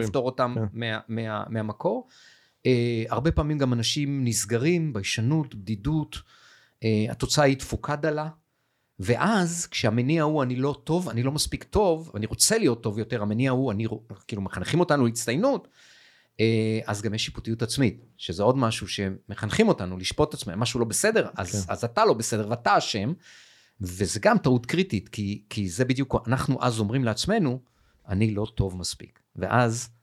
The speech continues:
Speaker 1: אנחנו חוזרים למקור, וככה כשהמעגל הזה חוזר ונשנה, הוא בעצם מתחזק. אה, עכשיו לשאלה שלך. אז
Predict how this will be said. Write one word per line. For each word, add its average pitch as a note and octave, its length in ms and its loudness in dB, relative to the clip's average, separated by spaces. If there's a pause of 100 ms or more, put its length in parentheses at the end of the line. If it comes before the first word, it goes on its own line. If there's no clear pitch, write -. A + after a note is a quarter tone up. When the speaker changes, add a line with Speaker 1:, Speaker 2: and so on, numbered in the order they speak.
Speaker 1:
אנחנו F#2 240 -4
חוזרים G#2 360 0
למקור, C#3 540 2 (380)
וככה G2+ 640 2
כשהמעגל G2 500 0
הזה A2 240 2
חוזר G2 500 -2
ונשנה, A#2 480 2
הוא G2+ 100 -2
בעצם G2+ 360 -4 (600)
מתחזק. E2+ 420 0 (1400)
אה, G2+ 60 -4 (380)
עכשיו - 260 -2
לשאלה B2 340 0
שלך. F2 280 -10 (1040)
אז G#2 400 0